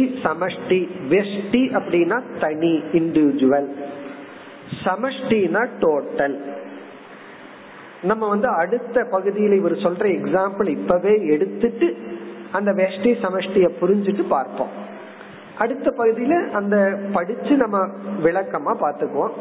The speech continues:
ரெண்டு எக்ஸாம்பிள் சொல்ல போறார். நம்ம அந்த வெஷ்டி சமஷ்டி கான்செப்ட புரிஞ்சுக்கிறதுக்கு ஒரே ஒரு எக்ஸாம்பிள் எடுத்துக்குவோம். மிக புரியுறமா தெளிவான உதாரணத்தை எடுத்திருக்கார். மரம் அப்படிங்கிறது வெஷ்டி. இந்த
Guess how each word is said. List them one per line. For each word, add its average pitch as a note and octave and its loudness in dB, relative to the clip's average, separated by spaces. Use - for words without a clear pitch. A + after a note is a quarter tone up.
ரெண்டு G#3 2
எக்ஸாம்பிள் G#3+ 0
சொல்ல E3 0
போறார். D#3+ 2
நம்ம F3 -2
அந்த D#3+ -2
வெஷ்டி - 0
சமஷ்டி G3+ 0
கான்செப்ட A3 -2
புரிஞ்சுக்கிறதுக்கு F3+ -2
ஒரே G3 4
ஒரு F3 4
எக்ஸாம்பிள் D3 0
எடுத்துக்குவோம். D3 -2
மிக G3 4
புரியுறமா A3 2
தெளிவான F3+ 0
உதாரணத்தை D3+ 2
எடுத்திருக்கார். C#3 -2
மரம் G#3 2
அப்படிங்கிறது E3 2
வெஷ்டி. C#3+ 0
இந்த A3 2